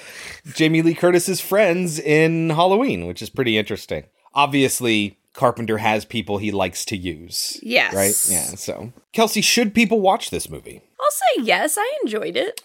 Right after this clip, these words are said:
Speaker 1: I really liked it.
Speaker 2: I liked it.
Speaker 1: I liked it a whole hell of a lot. And I'm kinda bummed I didn't see it before this. I wouldn't say it's as classic as Halloween.
Speaker 2: No.
Speaker 1: And there is definitely some cheese factor to it.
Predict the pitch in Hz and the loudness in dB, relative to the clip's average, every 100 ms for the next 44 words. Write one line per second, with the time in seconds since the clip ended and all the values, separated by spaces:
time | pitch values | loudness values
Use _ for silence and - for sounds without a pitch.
0 | - 170 175 180 175 175 - _ _ _ | 2 6 6 6 2 0 -6 _ _ _
1 | 110 131 120 120 120 110 _ _ _ - | 2 4 6 4 0 -4 _ _ _ -10
2 | 95 87 - - - 466 539 587 539 - | -6 -6 -6 -14 -6 -4 0 0 -2 -2
3 | - - 135 170 147 131 - 123 120 - | -4 0 2 6 6 4 2 0 0 -6
4 | 92 - 110 110 98 95 92 87 76 65 | -4 2 2 4 0 -2 -6 -8 -8 -10
5 | _ 101 92 98 - 127 131 117 110 107 | _ -14 -10 -10 0 2 2 4 2 4
6 | 98 101 98 - 98 92 87 - 78 76 | 0 0 -6 -4 -2 -2 -6 -8 -8 -8
7 | - - - - - - - _ _ _ | -12 -12 -12 -14 -20 -20 -20 _ _ _
8 | 143 165 175 143 151 123 - 104 - - | 2 4 4 4 2 2 -2 -8 -8 -4
9 | 123 127 - 156 151 - - 135 135 135 | 0 0 2 0 0 -12 -4 2 4 4
10 | 131 120 - - 131 131 120 127 143 180 | 0 -6 -10 -2 0 2 0 0 -2 -4
11 | 214 190 127 120 170 175 _ _ _ _ | -2 0 0 -4 -12 -18 _ _ _ _
12 | 120 143 151 156 123 165 160 143 143 135 | 0 4 4 4 4 2 2 -2 -2 -2
13 | 131 - 131 135 - 110 104 104 98 113 | -6 -4 -2 -2 -2 -2 -2 -4 -8 -4
14 | 98 98 | -2 -4